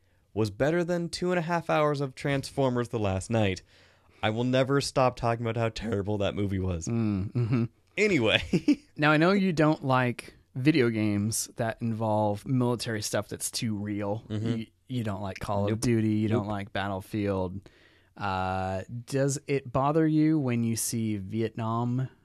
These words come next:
Speaker 2: this Vietnam, um, slaughter going on
Speaker 1: Uh,
Speaker 2: and the craziness of both sides?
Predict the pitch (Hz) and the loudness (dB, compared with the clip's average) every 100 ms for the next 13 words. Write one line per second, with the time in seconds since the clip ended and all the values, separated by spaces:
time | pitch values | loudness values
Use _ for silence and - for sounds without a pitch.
0 | - 123 110 - 113 113 107 107 110 107 | -16 -8 -6 -6 -2 -2 -2 -2 -2 -2
1 | 107 - - - - 98 101 101 101 - | -4 -8 -20 -20 -18 -12 -10 -10 -12 -14
2 | - 107 107 110 113 113 113 110 110 113 | -10 -8 -4 -2 0 0 0 0 2 2
3 | 127 127 123 104 - 107 104 104 101 101 | 2 2 2 -2 -4 -4 -4 -4 -4 -4
4 | 95 101 - 104 95 107 107 - | -4 -8 -10 -8 -6 -8 -8 -12